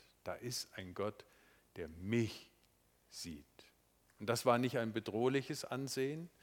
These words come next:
das war nicht eins, was so oder so,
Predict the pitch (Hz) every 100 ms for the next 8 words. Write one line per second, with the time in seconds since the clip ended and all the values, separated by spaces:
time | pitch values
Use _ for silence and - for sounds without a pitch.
0 | - - - - - 110 - 120 123 127
1 | 135 127 135 - 120 117 - - - -
2 | - - - 135 135 131 110 107 135 160
3 | 208